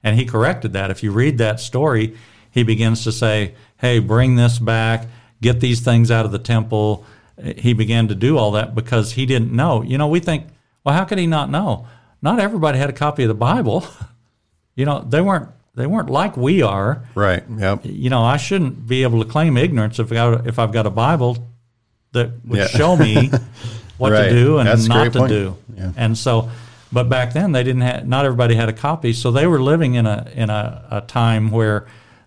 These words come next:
Speaker 1: the book had been lost, and when it comes back and he finds out he's been doing the wrong thing, and that's totally contrary to somebody saying, "Well, I wish I'd have never heard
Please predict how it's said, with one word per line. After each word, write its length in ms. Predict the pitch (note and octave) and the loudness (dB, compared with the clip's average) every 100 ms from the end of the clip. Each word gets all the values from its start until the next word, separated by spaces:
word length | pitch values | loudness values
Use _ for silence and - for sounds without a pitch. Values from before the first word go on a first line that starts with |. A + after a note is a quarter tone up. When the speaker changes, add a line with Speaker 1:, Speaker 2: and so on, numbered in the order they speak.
| _ _ - | _ _ -4
Speaker 1:
the 100 | A2 | -2
book 300 | B2 B2+ A#2+ | 0 -2 -2
had 160 | A2+ | 0
been 180 | A2+ G#2+ | 0 0
lost, 720 | G#2 A#2 D#3 G#2 A#2+ - - - _ _ _ _ _ - | 2 2 2 0 -2 -8 -16 -20 _ _ _ _ _ -2
and 180 | A2 | 0
when 120 | A#2 A#2+ | 2 2
it 100 | A#2 | 0
comes 260 | A#2+ A2+ | 2 0
back 540 | G2 A#2+ C#3 B2+ A#2 A#2+ | 0 -2 0 0 0 -2
and 180 | - | -2
he 60 | A2 | -2
finds 320 | A2 A#2 A#2 | 0 2 2
out 120 | A#2 | 2
he's 100 | G#2+ | 0
been 180 | G#2 G#2+ | -2 -2
doing 160 | G#2+ G#2+ | -2 -2
the 80 | G2 | -2
wrong 280 | G#2 G#2 | -2 -2
thing, 340 | G2+ D3 C#3+ A#2+ - - - - - | -2 -2 -2 -6 -12 -20 -20 -20 -2
and 120 | B2 | 0
that's 180 | D3 - | 0 -2
totally 380 | - D#3 E3+ A#2+ | -2 0 2 0
contrary 480 | A#2+ A#2+ A#2+ A#2+ G#2+ | 2 0 2 2 2
to 100 | G#2+ | 0
somebody 340 | B2 A2+ G#2 | 0 0 0
saying, 360 | G2+ A#2 A2 G2+ - _ _ - | -2 0 0 -4 -12 _ _ -4
"Well, 260 | B2+ C3+ A2 | 0 2 2
I 300 | A2 A2 A2+ | 0 0 2
wish 220 | B2 A2+ | 0 0
I'd 120 | A#2+ | 0
have 80 | A2 | 2
never 240 | A#2+ A#2 | 2 0
heard 520 | G#2 B2+ D3 G#2+ A2 | 0 2 2 2 0